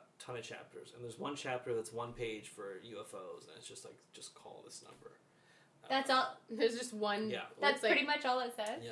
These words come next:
Speaker 1: so we called, he called the number and took down all the information, and then, like, people came and, like, asked us about it. We had to, like, give reports and stuff,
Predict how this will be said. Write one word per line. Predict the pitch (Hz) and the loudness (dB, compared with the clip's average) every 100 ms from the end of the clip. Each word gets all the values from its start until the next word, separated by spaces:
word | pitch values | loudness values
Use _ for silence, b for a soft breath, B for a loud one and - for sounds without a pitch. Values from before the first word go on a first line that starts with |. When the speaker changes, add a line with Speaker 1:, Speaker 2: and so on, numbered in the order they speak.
| - | -10
Speaker 1:
so | - | -10
we | 113 | -10
called, | 95 117 110 104 98 - | -12 -10 -8 -8 -12 -14
he | 113 | -14
called | - 110 107 | -10 -10 -10
the | 95 | -12
number | 101 95 95 95 - b b b b | -12 -8 -8 -10 -16 b b b b
and | 113 104 92 90 _ - | -12 -12 -14 -20 _ -10
took | 120 - | -10 -8
down | 104 | -12
all | 98 | -10
the | 95 | -12
information, | 92 113 113 113 - 113 110 | -14 -10 -8 -8 -6 -6 -6
and | - | -10
then, | - 95 | -14 -16
like, | 95 | -18
people | - 120 117 110 | -18 -16 -16 -14
came | - 113 113 113 95 | -10 -8 -8 -10 -12
and, | 107 | -14
like, | 95 101 | -14 -10
asked | 110 - | -10 -10
us | 113 | -12
about | - 107 107 | -10 -8 -8
it. | - | -10
We | |
had | - | -14
to, | 101 | -14
like, | 98 - | -14 -12
give | 110 | -14
reports | - - 113 107 - | -14 -8 -6 -6 -8
and | - | -10
stuff, | - 113 101 | -8 -8 -8